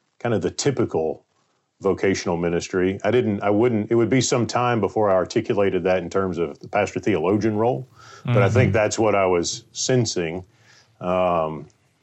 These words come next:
Speaker 1: even before I had that, that language category.
Speaker 2: Yeah.
Speaker 1: Um, and so when I got into seminary, Asbury Theological Seminary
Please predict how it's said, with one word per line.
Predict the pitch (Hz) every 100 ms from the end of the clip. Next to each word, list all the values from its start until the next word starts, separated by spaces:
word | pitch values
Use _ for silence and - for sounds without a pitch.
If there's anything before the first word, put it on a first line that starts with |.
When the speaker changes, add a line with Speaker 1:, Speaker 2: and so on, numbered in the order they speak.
| _
Speaker 1:
even | - 104 98 90
before | 90 110 98
I | 92
had | 98 95 85
that, | 87 78 - _ _ 90
that | 87 82
language | 82 92 80 76 -
category. | 78 73 71 71 69 71 _ - - -
Speaker 2:
Yeah. | 113 92
Speaker 1:
Um, | 95 90 87 80 73 -
and | 95 90
so | 131
when | 123
I |
got | 143 143
into | 123 104
seminary, | - 139 123 110 104 101
Asbury | 104 98 107 95
Theological | 107 101 95 -
Seminary | - 104 92 90 87